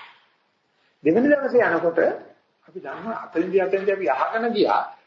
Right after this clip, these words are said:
මෙන්න මේ බෑතන් වල ඇහුවේ නැති වුණාට අහන්න දෙයක් නැහැ. මෙතෙන්දී යන්න ඕන කියලා අර පළවෙනි දවසේ අත්දැකීමේ යන පාර කෙනෙකුට තව කෙනෙකුට කියන්න පුළුවන්, අ, අත්දැකීමක් වෙනවා. ඉස්සෙල්ලා තියෙන වෙලාවට කොහොම හරි යන්නේ ඒක.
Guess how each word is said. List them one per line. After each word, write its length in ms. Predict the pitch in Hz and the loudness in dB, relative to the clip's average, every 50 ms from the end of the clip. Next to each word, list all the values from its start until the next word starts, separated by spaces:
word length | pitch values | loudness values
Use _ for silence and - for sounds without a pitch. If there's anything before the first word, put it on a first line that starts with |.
| _ _ _ _ - | _ _ _ _ -8
මෙන්න 160 | 151 165 185 202 | -6 -2 0 2
මේ 200 | 202 214 220 214 | 2 2 2 2
බෑතන් 280 | 220 220 214 226 214 | 2 0 0 0 0
වල 140 | 214 208 170 | 0 2 2
ඇහුවේ 280 | 139 147 170 208 233 214 | 2 2 2 2 2 2
නැති 180 | 196 190 - | 0 0 -4
වුණාට 260 | 226 240 247 240 220 | -8 -10 -4 -2 0
අහන්න 200 | 170 - - 220 | 0 0 -2 -4
දෙයක් 260 | 220 214 220 208 190 - | -4 0 0 0 0 0
නැහැ. 180 | - 196 185 | -4 -8 -8
මෙතෙන්දී 380 | 170 165 175 180 175 170 156 151 | -8 -8 -8 -8 -4 -2 -2 0
යන්න 160 | 143 156 180 | 0 0 2
ඕන 220 | 196 202 190 190 180 | 2 4 4 4 2
කියලා 320 | 160 185 202 247 370 415 - - - - - - - - - - | 0 0 0 0 -2 -4 -8 -12 -20 -20 -20 -20 -20 -18 -14 -10
අර 140 | - 180 175 165 | -4 -4 -2 0
පළවෙනි 380 | - 151 160 185 208 226 226 | 0 0 2 2 2 2 4
දවසේ 280 | 233 233 233 226 247 214 | 4 4 4 4 2 2
අත්දැකීමේ 600 | 170 - - 214 - - 240 233 247 294 339 370 - - - _ _ _ _ 170 165 | 2 2 0 -2 -2 -2 -4 -4 -4 -2 -4 -4 -6 -10 -18 _ _ _ _ -4 -4
යන 260 | 170 185 208 214 - | -2 0 0 -2 -2
පාර 320 | 151 156 160 196 208 226 - | -2 -2 -2 0 0 -2 -2
කෙනෙකුට 400 | - 233 233 247 247 262 262 247 | -4 -8 -10 -10 -6 -4 -4 -2
තව 200 | - 185 190 208 208 | 0 0 0 0 0
කෙනෙකුට 320 | 240 262 269 262 - - | -2 -4 -8 -8 -10 -12
කියන්න 400 | - 196 202 226 254 - 262 247 | -2 0 0 0 0 0 0 0
පුළුවන්, 340 | - 240 214 226 226 240 - - - - - - - - _ _ _ _ _ _ _ _ | 2 2 4 4 4 4 2 0 -4 -8 -12 -16 -20 -20 _ _ _ _ _ _ _ _
අ, 60 | 190 180 175 170 165 156 156 | -10 -8 -6 -4 -4 -4 -2
අත්දැකීමක් 460 | - 170 185 - - - - - 104 101 - - | 0 0 2 2 0 0 -2 -6 -6 -8 -8 -8
වෙනවා. 300 | - - - - - _ _ _ _ _ _ _ - | -10 -14 -14 -16 -20 _ _ _ _ _ _ _ -16
ඉස්සෙල්ලා 360 | - - 190 196 196 208 196 | -12 -8 -4 -2 0 0 0
තියෙන 220 | 196 - 214 175 156 | -2 -4 -4 0 0
වෙලාවට 360 | 151 151 160 170 180 180 170 | 2 2 2 2 2 2 0
කොහොම 140 | 175 170 180 | 2 2 2
හරි 160 | 170 147 135 | 2 2 0
යන්නේ 200 | 131 147 175 165 | 0 2 0 0
ඒක. 260 | 120 101 101 - - | -2 -4 -8 -14 -16